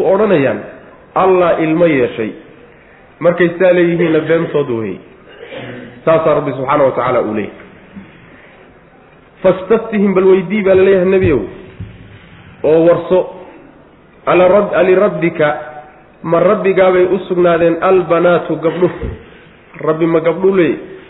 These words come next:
Walahum, iyagana ma waxaa u sugnaaday albanuuna,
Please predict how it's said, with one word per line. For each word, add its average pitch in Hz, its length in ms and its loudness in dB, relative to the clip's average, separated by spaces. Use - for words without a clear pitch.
Walahum, 175 520 2
iyagana 180 380 2
ma 165 100 2
waxaa 175 260 2
u 185 220 0
sugnaaday 117 460 0
albanuuna, 156 800 2